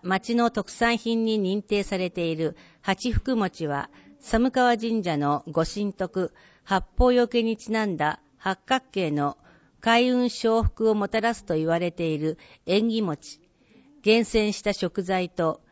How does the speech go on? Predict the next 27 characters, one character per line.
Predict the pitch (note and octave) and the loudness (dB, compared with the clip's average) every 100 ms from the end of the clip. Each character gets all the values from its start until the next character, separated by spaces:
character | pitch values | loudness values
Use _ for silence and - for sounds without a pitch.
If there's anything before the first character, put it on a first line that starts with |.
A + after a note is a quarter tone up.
| _ | _
自 | G#3 A#3+ | -6 -2
社 | B3 | 0
で | F#3 | 0
の | D#3+ D3 D3 | 0 0 -2
製 | - A#3+ B3 | 0 2 2
造 | G#3+ A#3 A3 | 4 2 2
販 | - A3+ A3 | 0 -2 0
売 | G#3 G3+ | 0 0
に | G3+ | -2
こ | G3 F#3+ | -2 -2
だ | F3+ | 0
わ | E3+ | -2
り、 | C#3 - _ - - - | -4 -10 _ -20 -16 0
甘 | F3+ A3 | 2 2
さ | - G#3+ | 2 0
控 | - - G3 | 0 -4 -2
え | F#3+ | -2
め | F3+ E3+ | -2 -2
で | F3+ E3 - - | -2 -2 -6 -4
風 | B3+ B3 | 0 2
味 | G3 F3+ | 2 0
豊 | G#3+ G3+ | 0 -2
か | D3+ | -4
な | D3 C#3+ - - - | -4 -4 -6 -20 -8
あ | G3 A3 | 0 0
ん | G3 | 0
と | - C#3 | -4 -4